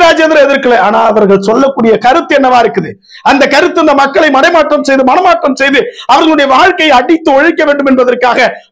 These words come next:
பேசினால் அது டி ராஜேந்திரன் கிடையாது, இந்திய நாட்டினுடைய எந்த ஒரு நடிகரா இருந்தாலும் நாங்கள் பேசுவோம். உங்களை பின்பற்றுறாங்க. இன்னைக்கு சாதாரணமா ஒரு படத்துக்கு call sheet போட்டு நடிச்சிட்டு போறவனை போய் நாங்க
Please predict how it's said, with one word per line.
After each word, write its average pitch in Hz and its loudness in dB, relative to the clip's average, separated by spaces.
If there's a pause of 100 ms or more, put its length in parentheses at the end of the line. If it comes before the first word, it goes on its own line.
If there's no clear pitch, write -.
(100)
பேசினால் 302 2 (260)
அது 233 0 (100)
டி 330 2 (100)
ராஜேந்திரன் 262 0
கிடையாது, 240 2 (400)
இந்திய 339 2 (120)
நாட்டினுடைய 285 0 (240)
எந்த 330 2 (120)
ஒரு 285 0
நடிகரா 254 2
இருந்தாலும் 226 0 (200)
நாங்கள் 147 -8
பேசுவோம். 151 -4 (580)
உங்களை 247 0
பின்பற்றுறாங்க. 339 0 (540)
இன்னைக்கு 262 0
சாதாரணமா 302 2
ஒரு 277 2
படத்துக்கு 277 0
call 277 0
sheet 285 -4
போட்டு 277 2
நடிச்சிட்டு 269 -2
போறவனை 254 2
போய் 262 0
நாங்க 233 -2